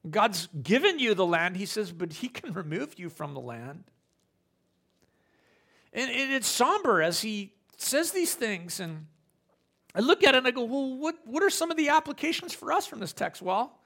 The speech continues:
we go, "Wow, God was devoted to Israel, and we know this." The New Testament tells us this. Because he was devoted to them, we can know for certain that he'll be devoted to us. God defeated their enemies, and we know this.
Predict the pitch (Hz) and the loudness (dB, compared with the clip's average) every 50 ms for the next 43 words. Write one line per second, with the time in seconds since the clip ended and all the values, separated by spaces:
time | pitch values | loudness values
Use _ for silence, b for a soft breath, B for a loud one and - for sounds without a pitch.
0 | b b b b b b b b b b b b b b - 156 196 196 185 190 | b b b b b b b b b b b b b b -18 -12 -12 -12 -8 -6
1 | 247 254 220 175 151 - 175 190 233 262 262 240 190 - - - - 170 147 123 | -6 -6 -6 -6 -8 -8 -6 -6 -4 -4 -4 -4 -4 -6 -6 -6 -6 -6 -4 -4
2 | 120 156 185 220 233 214 170 135 120 - - - 156 135 131 127 127 127 143 156 | -2 0 2 2 2 0 -2 -2 -6 -14 -8 -6 -4 -2 -2 -4 -6 -6 -8 -8
3 | 165 160 160 147 139 127 127 127 131 139 165 180 185 185 180 175 226 214 - - | -8 -8 -8 -6 -6 -6 -6 -8 -8 -6 -6 -4 -4 -4 -4 -4 -6 -8 -8 -10
4 | - 170 190 226 - 240 254 254 240 208 - 190 190 160 175 156 160 196 165 139 | -14 -14 -12 -8 -8 -8 -8 -8 -10 -10 -6 -6 -6 -6 -8 -14 -12 -10 -10 -12
5 | - - b b b b b b - - 165 - 220 233 214 262 269 247 214 151 | -12 -18 b b b b b b -6 -4 -2 0 0 0 2 2 0 0 0 -2
6 | 127 170 151 127 170 196 208 214 - - 156 151 160 196 233 240 b b b b | 0 -2 2 2 2 2 2 0 -2 -4 -6 -4 -4 -4 -6 -8 b b b b
7 | b b b 151 160 196 180 - 220 185 165 156 156 156 160 160 - 165 - - | b b b -2 -2 -2 -2 -2 -4 -4 -2 0 0 -2 -2 -4 -8 -10 -10 -6
8 | - 170 156 147 131 110 104 - - 135 123 123 117 107 110 104 113 98 - 156 | -6 -6 -6 -6 -10 -14 -14 -12 -10 -10 -10 -10 -12 -14 -14 -14 -14 -14 -14 -16
9 | - - - - - - - - - - _ _ _ _ _ _ _ _ _ _ | -18 -20 -20 -20 -20 -20 -20 -20 -20 -20 _ _ _ _ _ _ _ _ _ _
10 | _ _ _ _ _ _ _ _ _ _ _ _ _ _ _ _ _ _ _ _ | _ _ _ _ _ _ _ _ _ _ _ _ _ _ _ _ _ _ _ _
11 | _ _ _ _ _ _ b b b b b b b 143 202 208 233 220 247 208 | _ _ _ _ _ _ b b b b b b b 4 6 6 6 6 2 0
12 | - - 254 247 247 226 190 220 220 226 240 247 254 262 254 262 262 262 269 240 | 0 0 -2 0 0 0 4 4 6 6 6 2 0 -2 -6 -8 -8 -8 -6 -8
13 | - - - 147 156 175 202 233 240 226 214 202 226 208 170 143 - - - | -8 -8 -8 -6 -4 -2 -2 0 0 -2 0 0 -2 -2 -4 -4 -6 -12 -14